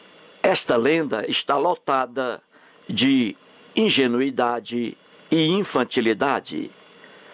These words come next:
marcas registradas de um mundo ignorante e bastante atrasado.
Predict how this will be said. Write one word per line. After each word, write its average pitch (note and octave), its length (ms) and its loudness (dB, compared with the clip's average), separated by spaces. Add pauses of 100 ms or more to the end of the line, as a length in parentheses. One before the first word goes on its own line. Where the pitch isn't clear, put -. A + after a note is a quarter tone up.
(300)
marcas C#3+ 1120 0 (160)
registradas B2 1300 0 (400)
de C3 180 0
um F3+ 80 4
mundo D3 600 0 (200)
ignorante C#3 1080 2 (420)
e C#3+ 140 2
bastante A#2+ 720 0
atrasado. A#2+ 840 -2